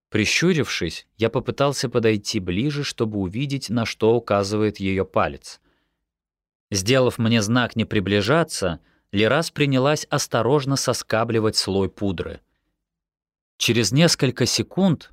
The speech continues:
моему взору предстал коричнево-сине-фиолетовый шрам, тянувшийся от носа вдоль всего глаза. Убедившись, что я увидел достаточно, она снова достала пудреницу,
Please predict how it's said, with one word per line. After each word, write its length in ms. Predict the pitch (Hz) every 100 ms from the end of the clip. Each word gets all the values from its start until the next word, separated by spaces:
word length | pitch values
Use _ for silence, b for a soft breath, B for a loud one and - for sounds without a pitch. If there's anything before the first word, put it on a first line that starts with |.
| _
моему 320 | 98 110 113
взору 420 | 101 92 131 165 156
предстал 580 | 135 120 - - 151
коричнево-сине-фиолетовый 2000 | 147 - 110 123 151 - 135 127 131 - - 143 139 123 - 107 98 107 135 123 117 123
шрам, 600 | - 123 147 117 76 - _ _ -
тянувшийся 760 | 98 92 110 - 107 - 95
от 160 | 85 -
носа 540 | 92 123 139 - 117 b b
вдоль 340 | 95 90 101 101
всего 320 | - 101 101
глаза. 560 | 101 101 78 69 69 - _ _ _ _ _ _ _ _ _
Убедившись, 720 | 101 95 98 135 - - 104
что 280 | - - 107
я 220 | 104 113
увидел 400 | 104 101 98 92
достаточно, 880 | 82 80 - 117 160 - 151 151 - b b b
она 240 | 151 170
снова 380 | - 120 117 98
достала 460 | 92 - 98 82 80
пудреницу, 920 | - 151 160 156 151 - - 139